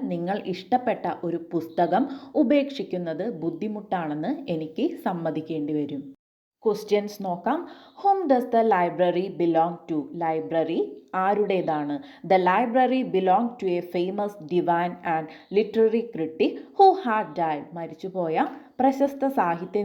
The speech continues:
നിരൂപകൻ്റേതായിരുന്നു ലൈബ്രറി. അടുത്ത ചോദ്യം, describe the library. ലൈബ്രറിയെക്കുറിച്ച്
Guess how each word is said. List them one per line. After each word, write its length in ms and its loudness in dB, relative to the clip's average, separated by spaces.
നിരൂപകൻ്റേതായിരുന്നു 1160 0
ലൈബ്രറി. 560 -2
അടുത്ത 260 2
ചോദ്യം, 340 0
describe 520 4
the 160 4
library. 540 0
ലൈബ്രറിയെക്കുറിച്ച് 1000 0